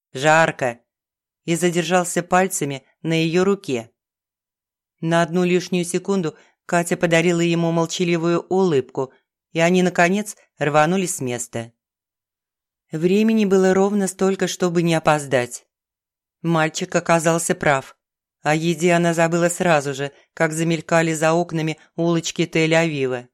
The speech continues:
А потом, на эстакаде, она уже не могла думать ни о чём другом, кроме Москвы.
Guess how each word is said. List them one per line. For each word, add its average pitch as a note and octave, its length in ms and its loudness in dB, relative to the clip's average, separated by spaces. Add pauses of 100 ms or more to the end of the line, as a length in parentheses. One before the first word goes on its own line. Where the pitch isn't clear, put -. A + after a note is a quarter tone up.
(360)
А D3+ 140 -2
потом, E3+ 440 0
на D3 120 0
эстакаде, D#3 760 0 (340)
она E3 280 2
уже F3 180 0
не E3+ 120 0
могла E3+ 380 2
думать E3+ 360 -2
ни E3 100 -2
о E3 100 0
чём F3 300 -2
другом, D#3 520 -2 (240)
кроме G3+ 320 2
Москвы. C3 640 -2